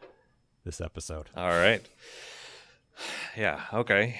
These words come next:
Speaker 2: Here is my summary of, uh, For the World is Hollow and the Butcher's Knife ca-,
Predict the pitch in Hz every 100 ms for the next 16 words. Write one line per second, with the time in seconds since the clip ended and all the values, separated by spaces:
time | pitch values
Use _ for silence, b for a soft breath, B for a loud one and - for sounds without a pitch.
0 | - 147 170 165 156 147 139 139 170 139
1 | 101 90 92 87 - 110 104 107 135 135
2 | 123 113 120 123 120 113 98 101 - 101
3 | 95 104 - - 113